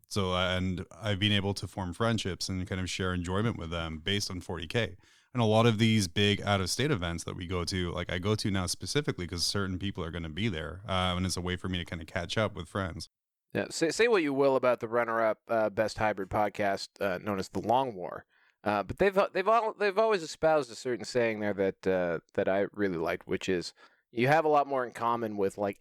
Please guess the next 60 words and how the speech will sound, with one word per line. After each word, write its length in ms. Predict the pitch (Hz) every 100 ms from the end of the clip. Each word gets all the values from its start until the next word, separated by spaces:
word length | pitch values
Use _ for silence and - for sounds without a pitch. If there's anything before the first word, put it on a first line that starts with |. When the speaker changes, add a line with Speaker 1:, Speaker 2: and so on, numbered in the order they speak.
| _
Speaker 2:
anyone 1000 | 139 156 156 135 123 - _ _ 123 123 120
who 100 | 117
likes 260 | 117 110
Warhammer 640 | 120 113 110 104 92 92 -
than 240 | 120 127
<laughs> 120 | 147 -
most 220 | 185 160
other 180 | 131 123
people," 460 | 120 117 90 - - - -
because 500 | 117 127 120 110 - _ _ -
even, 460 | 190 180 175 156 147
no 80 | 160
matter 240 | 156 170 143
how 120 | 143
you're, 240 | 139 131 123
m-, 160 | 123 -
how 160 | 120 127
you're 200 | 120 123
into 160 | 131
this, 280 | 92 90 -
whether 140 | 104
you're, 240 | 101 95 98
like, 160 | 90
super 280 | - 110 101
into 140 | 92 87
the 80 |
game 420 | 95 160 160 151 98
or, 200 | 98 -
or 120 | - -
painting 440 | 175 185 156 123
or 80 | 104
whatever, 500 | 107 143 143 117 113 _ _ _ _ _ -
there 100 | 127
just 200 | 147 -
aren't 180 | 226 165
very 160 | 160
many 180 | 139 123
people 280 | 135 120 107
like 260 | 123 170 98
us. 180 | -
So 140 | - 117
when 120 | 131
you 60 | 143
go 120 | 170
to 80 | 151
these 180 | 123
tournaments, 480 | - 190 165 104 95
there's 140 | 170 170
just 140 | -
a 60 | 190
lot 220 | 120 127
of 80 | -
people 240 | 123 120
who 60 | 113
have 140 | 110
a 60 | 107
similar 300 | 110 113 113
mindset 440 | 104 107 110 104
as 180 | 101 95
you, 300 | 98 98